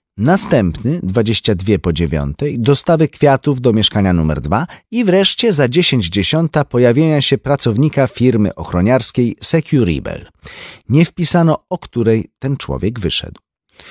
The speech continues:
Poza tym, tak jak powiedział Wilson, dzień był spokojny. Kiara Porter przyjechała za dziesięć pierwsza, Brian i Radford pół godziny później. Radford potwierdziła swoje wyjście podpisem za dwadzieścia piąta,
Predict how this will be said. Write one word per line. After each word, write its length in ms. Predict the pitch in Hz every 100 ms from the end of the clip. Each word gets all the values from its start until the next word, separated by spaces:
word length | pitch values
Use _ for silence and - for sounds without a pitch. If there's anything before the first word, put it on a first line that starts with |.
| - - _
Poza 300 | 254 202 175
tym, 260 | - 165 147 _ _
tak 180 | 196 165
jak 180 | 143 -
powiedział 480 | 107 90 80 78 107
Wilson, 440 | 143 - 120 95
dzień 280 | 85 107 95
był 280 | 76 85 76
spokojny. 720 | - 95 - 65 50 58 - - _ _ _
Kiara 220 | 180 151
Porter 440 | 120 151 139 139 123
przyjechała 520 | - 107 95 98 85
za 140 | 87
dziesięć 340 | 80 78 101 -
pierwsza, 480 | 147 139 - 127 - -
Brian 460 | 87 127 131 98
i 100 | 85
Radford 480 | 92 120 - 110 92
pół 260 | - 156 113
godziny 380 | 120 85 87
później. 520 | 92 73 64 50 - 80 - - - -
Radford 400 | 147 - 165 -
potwierdziła 760 | 175 - 170 131 120 139 92
swoje 340 | - 95 85
wyjście 340 | 80 113 - 127
podpisem 640 | 147 - 101 92 95 92
za 120 | 95
dwadzieścia 500 | 95 95 80 76 -
piąta, 460 | 71 101 117 - 117